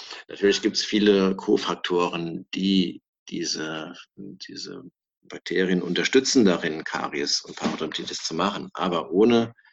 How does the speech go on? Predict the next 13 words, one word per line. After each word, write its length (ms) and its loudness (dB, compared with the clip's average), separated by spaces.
Bakterien 680 2
würde 200 0
nichts 200 -6
passieren. 540 4
Bakterielle 600 6
Beläge 440 6
sind 320 2
einfach 400 -2
da, 240 -2
die 140 0
entwickeln 500 -2
sich 400 0
bei 300 -4